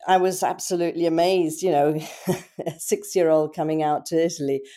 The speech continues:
I think my first experience was eating an ice cream that same day I arrived, and I don't think I'll ever forget that experience.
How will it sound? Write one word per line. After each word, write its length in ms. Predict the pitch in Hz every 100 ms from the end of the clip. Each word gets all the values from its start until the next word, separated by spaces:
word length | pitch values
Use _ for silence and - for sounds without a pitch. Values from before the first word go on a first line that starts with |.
| -
I 60 | 151
think 200 | 196 165
my 140 | 165
first 360 | 165 180 175 -
experience 680 | 160 - 175 160 147 139 -
was 180 | 143 -
eating 360 | 165 151 151
an 80 | 147
ice 260 | 143 147 -
cream 380 | - 123 123 123 _ - _ -
that 160 | 135
same 340 | - 170 165 160
day 200 | 156 147
I 140 | 147
arrived, 500 | 147 147 147 135 135
and 100 | 160
I 100 | 170
don't 200 | 233 214
think 160 | 233 165
I'll 160 | 160
ever 180 | 170 165
forget 380 | 160 165 160 -
that 220 | 147 -
experience. 760 | 147 - 151 135 135 131 -